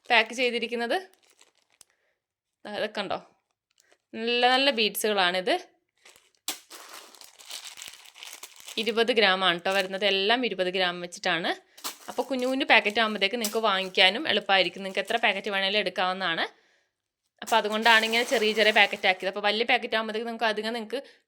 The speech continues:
ആ, മോഡൽസുകൾ കിട്ടില്ല. അപ്പോൾ ചെറിയ ചെറിയ പാക്കറ്റ് ആകുമ്പോഴത്തേക്ക് നിങ്ങൾക്ക്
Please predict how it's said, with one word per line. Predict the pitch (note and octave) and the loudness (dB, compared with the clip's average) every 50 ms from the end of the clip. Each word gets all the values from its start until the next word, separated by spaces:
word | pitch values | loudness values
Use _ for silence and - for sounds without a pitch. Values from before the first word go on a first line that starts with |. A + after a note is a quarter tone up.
| _ - G3 | _ -8 -8
ആ, | G3+ G3 G3 G3+ G3+ G3+ G3+ G3+ F#3 - | -6 -4 -4 -2 -2 -2 -2 -2 -4 -2
മോഡൽസുകൾ | G#3+ G#3+ G3+ G3 G#3+ G#3+ G#3+ B3 A3+ A#3 A#3 A3+ | -2 -2 -2 -2 -4 -6 -4 -6 -4 -4 -4 -4
കിട്ടില്ല. | A#3+ A3+ F#3+ F3+ F#3 - - - - _ _ _ - | -6 -4 -6 -6 -2 -2 -2 -2 -4 _ _ _ -18
അപ്പോൾ | - - G#3+ G#3+ G#3+ G#3 - - - | -6 -4 -2 0 0 -2 -2 -4 -2
ചെറിയ | A#3 G#3+ A3+ A#3+ A#3 | -2 -2 -2 -2 -2
ചെറിയ | A#3+ B3 C4 | -4 0 0
പാക്കറ്റ് | B3 A3 G#3+ A3 A#3 G#3+ | 0 0 0 -2 -4 -4
ആകുമ്പോഴത്തേക്ക് | G#3+ G#3 G#3 G#3 G3 F#3+ C4+ D#4 | -4 -4 -4 -6 -6 -6 -6 -10
നിങ്ങൾക്ക് | D4 - - E4 | -10 -10 -10 -14